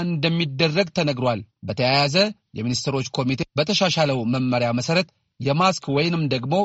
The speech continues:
የአፍና የፊት መሸፈኛ አጠቃቀምን አስመልክቶ ከቤት ውጪ በማንኛውም ቦታ የአፍና አፍንጫ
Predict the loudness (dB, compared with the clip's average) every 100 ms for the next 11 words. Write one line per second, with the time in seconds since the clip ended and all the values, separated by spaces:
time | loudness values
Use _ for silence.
0 | -2 -2 0 0 -2 0 -2 -4 -6 -6
1 | -4 -4 -2 -2 -2 -2 -2 2 2 0
2 | -6 _ -2 -2 -2 0 0 2 -2 0
3 | -2 -2 -4 -2 -2 0 0 -4 _ -4
4 | 0 0 0 -4 -4 -2 -2 -2 _ _
5 | -4 -2 0 0 0 0 0 0 -2 0
6 | 2 2 0 -2 -2 -2 -2 -4 _ _
7 | _ -6 -4 -2